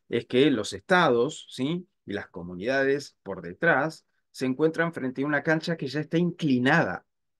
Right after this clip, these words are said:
¿sí? Está inclinada en favor de las empresas multinacionales.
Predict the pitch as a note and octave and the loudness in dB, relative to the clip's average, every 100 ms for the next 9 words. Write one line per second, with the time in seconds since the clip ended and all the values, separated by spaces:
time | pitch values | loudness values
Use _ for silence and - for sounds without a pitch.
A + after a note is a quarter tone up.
0 | _ _ - C3 C3+ B2+ D#3 D#3 C#3+ D3 | _ _ -2 0 0 -2 -2 0 0 2
1 | E3+ F3 F3+ F#3+ C3 B2+ A2+ B2 C#3+ C#3+ | 4 4 2 0 -2 -4 -2 -2 -2 -2
2 | B2 G#2 G#2 B2 B2+ B2+ A#2 A2 G#2+ A#2 | -4 -6 -6 -4 -2 -2 -4 -6 -8 -6
3 | A#2 C#3 E3+ A#2 - - | -4 0 2 0 -4 -18